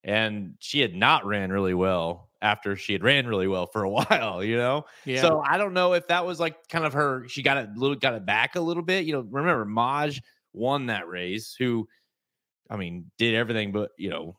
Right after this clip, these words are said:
Speaker 1: just was an in-, incredible horse, right? Uh, has been incredible, was, is and was an incredible horse.
Speaker 2: Mm-hmm.
Speaker 1: I thought she ran really well. And now, again, that was going a mile and eighth. She's cutting back a little bit, Mission of Joy. I, to me, she's interesting.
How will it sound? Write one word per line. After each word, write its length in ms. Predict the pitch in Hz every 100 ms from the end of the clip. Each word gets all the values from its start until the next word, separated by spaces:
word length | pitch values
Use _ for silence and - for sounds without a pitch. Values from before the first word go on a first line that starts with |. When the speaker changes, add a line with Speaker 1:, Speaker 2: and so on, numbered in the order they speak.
| _
Speaker 1:
just 200 | - 98
was 220 | 101 101
an 100 | 101
in-, 120 | 95 90 _ _ _ _ 104
incredible 500 | 92 - 123 95 95
horse, 400 | 107 90 90 -
right? 280 | 90 90 - -
Uh, 240 | 101 92
has 200 | 92 92
been 200 | 120 123
incredible, 360 | 90 101 90 80
was, 200 | 120 107
is 320 | 123 165 160 135
and 140 | 120
was 160 | 123 113
an 80 |
incredible 300 | 101 101 95 107
horse. 180 | 104 - - - _ -
Speaker 2:
Mm-hmm. 360 | 156 143 165 160 _ _ _ _ _ _ _ _ _ _ _ -
Speaker 1:
I 120 | 143
thought 200 | - 220
she 140 | -
ran 180 | 202 214
really 180 | 202 175
well. 420 | 107 - - 92
And 120 | 120
now, 180 | 151 151
again, 240 | 127 165
that 120 | 139 123
was 80 |
going 200 | 113 131
a 20 | 117
mile 160 | 113
and 80 | 107
eighth. 220 | 95 139
She's 180 | - 101
cutting 320 | - 98 107
back 300 | 87 85 87
a 40 | 90
little 220 | 90 90
bit, 400 | 92 101 117 -
Mission 400 | 95 95 - 87
of 40 |
Joy. 360 | 82 87 87 85
I, 240 | 87 127 135 -
to 40 | 127
me, 540 | 131 160 151 147 127 _ _ _ _ _ _ -
she's 240 | - 117
interesting. 580 | 107 98 76 - 78